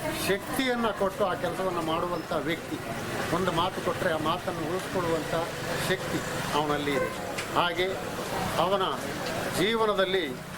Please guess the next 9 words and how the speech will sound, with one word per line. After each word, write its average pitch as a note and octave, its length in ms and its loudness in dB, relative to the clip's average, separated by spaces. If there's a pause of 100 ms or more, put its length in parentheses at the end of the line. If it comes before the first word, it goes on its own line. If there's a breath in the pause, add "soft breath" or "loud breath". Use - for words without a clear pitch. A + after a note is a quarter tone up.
(220)
ಒಂದೇ A3+ 460 4
ಪಕ್ಷವನ್ನು F#3 760 -2
ಬಿಟ್ಟು F3+ 300 0 (360)
ಬೇರೆ F#3+ 240 2
ಪಕ್ಷಕ್ಕೂ F#3+ 680 0
ಕೂಡ E3+ 120 0
ಹೋದವಲ್ಲ. C#3+ 760 0 (1040)
ಅಂಥ A3+ 220 2
ಒಂದು F#3+ 420 2